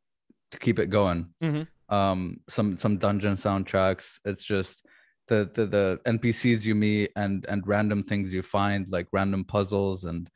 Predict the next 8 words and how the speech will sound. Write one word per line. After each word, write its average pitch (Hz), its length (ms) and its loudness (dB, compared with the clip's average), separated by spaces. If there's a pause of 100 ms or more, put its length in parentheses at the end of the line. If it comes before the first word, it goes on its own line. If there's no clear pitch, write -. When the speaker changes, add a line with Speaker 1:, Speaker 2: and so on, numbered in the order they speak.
(360)
Speaker 1:
just 117 300 -2 (100)
the, 120 300 2
the, 120 260 -2 (380)
the 131 40 2
whole 147 300 6
thing 139 300 4
of, 107 160 2
with, 101 280 0